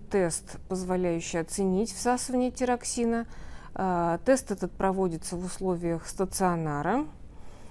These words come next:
А, надо сказать, что в мире нет единого протокола проведения этого теста.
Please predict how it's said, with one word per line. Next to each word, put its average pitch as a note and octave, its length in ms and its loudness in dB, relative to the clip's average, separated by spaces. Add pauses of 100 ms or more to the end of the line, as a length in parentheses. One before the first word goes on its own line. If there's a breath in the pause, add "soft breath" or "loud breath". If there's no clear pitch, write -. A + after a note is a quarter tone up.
(340 loud breath)
А, F3 340 0
надо A#3+ 300 2
сказать, B3+ 460 4
что G#3+ 720 6
в G3+ 100 -2
мире A#3+ 380 6
нет A3+ 380 4
единого G3+ 640 4
протокола F3+ 720 0
проведения A#3 640 2
этого A3+ 280 0
теста. A3+ 640 0